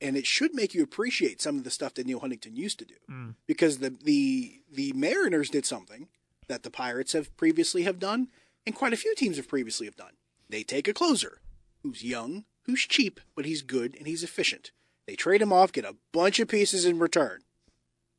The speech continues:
Speaker 1: and then they start all over and do it all over again. How many guys did we see the Pirates get rid of as closers and turn them into something else?
Speaker 2: A lot.
Speaker 1: They turned Joel Hanrahan into Mark Melancon, and we leave that part out.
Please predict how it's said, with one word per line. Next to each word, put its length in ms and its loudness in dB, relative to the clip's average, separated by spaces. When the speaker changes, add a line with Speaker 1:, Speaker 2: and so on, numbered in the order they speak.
Speaker 1:
and 120 6
then 100 6
they 100 8
start 280 8
all 120 12
over 160 8
and 80 4
do 80 6
it 40 6
all 140 6
over 160 0
again. 140 -16
How 120 -20
many 140 -6
guys 380 0
did 140 -2
we 60 -4
see 140 0
the 100 -2
Pirates 400 -6
get 160 -10
rid 120 -4
of 100 -10
as 80 -14
closers 520 -16
and 140 -2
turn 180 2
them 120 2
into 140 -4
something 320 -12
else? 260 -16
Speaker 2:
A 60 -6
lot. 280 -4
Speaker 1:
They 240 4
turned 540 2
Joel 240 2
Hanrahan 640 -2
into 240 6
Mark 180 4
Melancon, 460 0
and 80 -10
we 60 -4
leave 180 4
that 140 0
part 220 2
out. 240 4